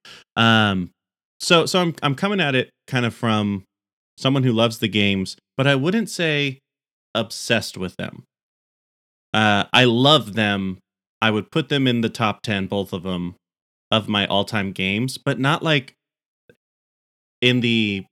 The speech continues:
way that, like, uh, you know, the old Battlefields hold a place in my passion and love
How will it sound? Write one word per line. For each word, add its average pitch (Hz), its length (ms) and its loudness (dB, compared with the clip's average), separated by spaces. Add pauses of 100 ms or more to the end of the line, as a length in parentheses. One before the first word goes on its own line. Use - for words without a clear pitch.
(640)
way 117 380 4
that, 110 240 0
like, 104 260 -2
uh, 95 380 -2 (1300)
you 110 100 -4
know, 95 160 -2
the 101 180 -4
old 113 300 0
Battlefields 95 880 -4 (140)
hold 98 140 0
a 92 60 -4
place 95 400 -4
in 92 80 -4
my 92 180 -4
passion 90 480 -6
and 87 140 -8
love 90 360 -6